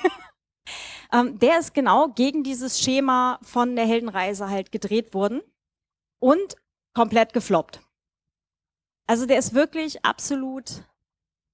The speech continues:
also Kassenschlager wäre jetzt, äh, das genau falsche Wort dafür. Und, ähm,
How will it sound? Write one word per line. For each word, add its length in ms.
also 220
Kassenschlager 880
wäre 180
jetzt, 400
äh, 180
das 200
genau 240
falsche 360
Wort 200
dafür. 320
Und, 600
ähm, 640